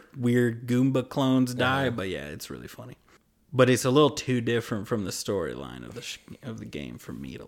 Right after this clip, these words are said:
Speaker 1: like.
Speaker 2: Yeah, of course. You're a purist.
Speaker 1: How do you feel about the <laughs> guy when, so he's walking back to his cave from his shopping trip, right? In The Grinch.
Speaker 2: Mm-hmm.
Speaker 1: And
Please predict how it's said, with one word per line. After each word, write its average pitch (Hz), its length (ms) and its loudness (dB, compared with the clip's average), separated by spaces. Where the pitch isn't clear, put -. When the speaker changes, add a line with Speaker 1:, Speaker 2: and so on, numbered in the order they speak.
Speaker 1:
like. - 220 -20
Speaker 2:
Yeah, 90 480 -6
of - 180 -20
course. 76 260 -12
You're 127 120 -2
a - 20 -6
purist. 143 600 -6
Speaker 1:
How 139 160 4
do 185 80 6
you 214 180 6
feel 139 540 6
about 117 640 2
the 113 520 -2
<laughs> - 60 -20
guy 127 480 0
when, 123 180 0
so 131 160 2
he's 135 160 2
walking 131 340 0
back 120 220 -2
to 123 80 -2
his 110 100 -4
cave 82 320 -6
from 87 160 -12
his 80 100 -10
shopping - 360 -8
trip, - 280 -16
right? 85 280 -14
In 117 100 -6
The 87 60 -8
Grinch. - 480 -8
Speaker 2:
Mm-hmm. 87 260 -12
Speaker 1:
And 120 440 2